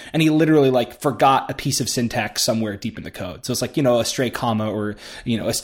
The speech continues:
a stray tab or whatever that was actually breaking the code. And I remember when I was a more junior dev, like, when the first time I did a Stripe integration, I had, like, the Stripe A P I console up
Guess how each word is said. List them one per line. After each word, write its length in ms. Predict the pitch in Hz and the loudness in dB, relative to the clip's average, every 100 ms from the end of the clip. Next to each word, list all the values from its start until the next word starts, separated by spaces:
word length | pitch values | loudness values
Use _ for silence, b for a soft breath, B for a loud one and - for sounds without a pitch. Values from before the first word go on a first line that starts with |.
| - | -6
a 60 | 135 | -6
stray 240 | - 151 | -2 -2
tab 300 | 139 131 120 | 0 0 2
or 60 | 117 | 0
whatever 280 | 110 104 104 | 0 0 0
that 100 | 104 | 0
was 100 | 104 | 2
actually 380 | 113 - 123 | 2 2 0
breaking 320 | 107 113 113 98 | 0 -2 -4 -6
the 60 | |
code. 360 | - 113 101 - B B B B | -6 -6 -8 -12 B B B B
And 100 | 196 | 6
I 60 | 240 | 8
remember 360 | 262 311 349 262 | 10 10 10 8
when 160 | 208 | 8
I 60 | 202 | 10
was 140 | 208 | 8
a 40 | 196 | 10
more 160 | 196 | 8
junior 320 | 143 180 180 | 8 6 8
dev, 420 | 160 165 160 151 - - _ | 8 10 10 8 4 -14 _
like, 160 | 165 147 | 0 4
when 80 | 165 | 4
the 60 | |
first 380 | 139 - 208 - | 4 4 4 4
time 140 | 190 180 | 6 8
I 60 | |
did 140 | 151 135 | 8 6
a 60 | |
Stripe 360 | - 143 127 - | 4 4 4 4
integration, 680 | 110 95 90 - 92 - - _ _ | 0 -2 -6 -6 -8 -12 -18 _ _
I 100 | 151 | 4
had, 220 | 143 165 139 | 6 6 6
like, 140 | 131 | 2
the 60 | - | 0
Stripe 340 | - 185 214 | 6 6 6
A 80 | 233 | 2
P 180 | - 214 | 6 8
I 120 | 185 | 6
console 500 | - 170 160 180 127 | 4 0 2 0 0
up 360 | 120 - - | 0 -2 -10